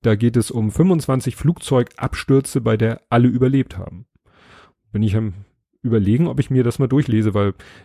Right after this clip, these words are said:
das Thema Fliegerei interessiert mich ja auch und es erinnerte mich dann gleich an das Buch, was ich, äh, zusammen mit einem anderen Buch in der Folge fünfzig vorgestellt habe, Crash-Kommunikation, wo es ja auch um,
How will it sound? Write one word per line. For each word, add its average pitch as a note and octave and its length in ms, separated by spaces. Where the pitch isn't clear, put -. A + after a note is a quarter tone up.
das G2+ 240
Thema A#2+ 240
Fliegerei A2 460
interessiert A#2 500
mich G#2+ 160
ja G#2 100
auch A#2+ 380
und A2 480
es A2+ 160
erinnerte B2+ 260
mich A#2+ 100
dann A#2 140
gleich A2 320
an G#2+ 80
das G#2 200
Buch, - 340
was A2 180
ich, - 400
äh, G2+ 80
zusammen G#2+ 320
mit G#2+ 100
einem G#2 120
anderen A#2 240
Buch A2+ 180
in A2+ 80
der G#2 80
Folge A2 240
fünfzig - 580
vorgestellt G#2 520
habe, A#2 160
Crash-Kommunikation, A2+ 1000
wo A2 120
es G#2+ 120
ja A2+ 100
auch A2+ 240
um, G2+ 240